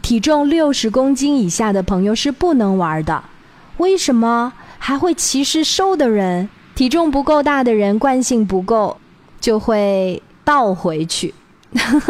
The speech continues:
<laughs> 即便是体重达标，也仍然有可能倒车。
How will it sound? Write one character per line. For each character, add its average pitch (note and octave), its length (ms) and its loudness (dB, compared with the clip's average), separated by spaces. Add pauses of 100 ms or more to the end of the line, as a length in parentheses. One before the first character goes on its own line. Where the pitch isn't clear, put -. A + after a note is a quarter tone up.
<laughs> - 720 -10
即 D4 140 0
便 F4 180 2
是 D#4+ 140 0
体 A#3+ 160 -2
重 B3 200 0
达 G#3+ 200 0
标， C4+ 400 0 (280)
也 G#3+ 140 2
仍 G3+ 220 2
然 C4+ 180 2
有 A3 160 2
可 G#3+ 180 -2
能 E3+ 140 0
倒 F#3 220 0
车。 G3+ 400 -2